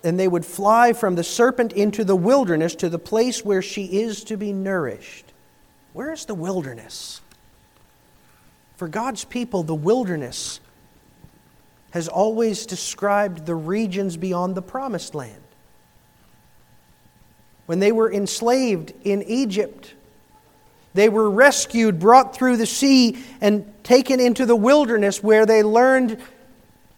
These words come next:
that they would not endure by bread alone, but by every word that came from the mouth of God for forty years. God provided every morsel that nourished their bodies and every bit of wisdom that nourished their souls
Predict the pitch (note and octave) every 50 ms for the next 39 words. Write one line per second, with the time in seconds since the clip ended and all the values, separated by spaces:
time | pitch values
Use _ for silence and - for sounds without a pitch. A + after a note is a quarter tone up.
0 | _ _ _ _ _ _ _ _ _ _ _ - G#3 F#3 A#3 A3+ A3 A#3 G#3+ G3+
1 | A3+ A#3+ B3+ B3+ A#3 - - - - - - - G#3 A3 G#3+ G3 E3 F3 A#3 C4
2 | C4+ C4 B3 A#3 A3+ G3 - - - - - - - E3+ G3 G3+ G3+ E3 F#3+ A3
3 | B3 C4 B3 A#3 A3 A#3 C4 C#4+ C4+ A#3 G#3 G3+ G3 G#3+ F#3+ A3 G#3+ G#3+ G#3+ A#3+
4 | B3+ A3 A#3+ A3+ G#3+ G#3 A#3+ C4+ C4+ B3+ G#3 A3 G3+ - - A#3+ B3 A#3+ A3+ A#3+
5 | A#3 A3+ A3 A3 A#3 A#3+ A#3+ A#3+ A#3+ A#3+ G3+ F#3+ A3 C4+ D4 C#4 A#3+ F#3 - A3
6 | G#3 - - C4+ C#4 C#4 C4 C4 B3+ A#3+ C4 D4 D#4 D#4 C#4+ A#3+ D#3+ C#3 B2 -
7 | - - - _ _ _ _ _ _ _ _ _ _ _ _ _ _ _ _ _
8 | - - E3 A#3+ C4+ D4 C4+ A3 - B3+ C4 A3+ B3 C4 B3+ B3 A#3+ A#3 B3+ C4
9 | A#3 C#4 C4 A#3+ A3+ B3 B3+ D4 D4+ - - C#4 A#3+ G#3+ A#3 A3+ A3 A3 B3+ C#4+
10 | C#4+ C4+ B3 - - - B3 A#3+ A3+ G3 F3+ A#3 C4 C#4+ D4 C#4+ A#3 E3 E3 G#3+
11 | A3 - - - - - _ _ _ _ _ _ _ _ _ _ _ _ _ -
12 | G#3 A#3 A#3+ C4 C4 C#4 C4+ A3 C#4 B3+ B3 G3+ G3 A#3 C#4+ D4 A#3+ G3+ C4 C4
13 | B3 B3+ B3 A#3+ B3 C4 C4 B3+ B3 - - C4 B3 A#3+ - - D#4+ D#4+ E4 D4
14 | A3 D#3+ A2+ F#2+ - - - - - - -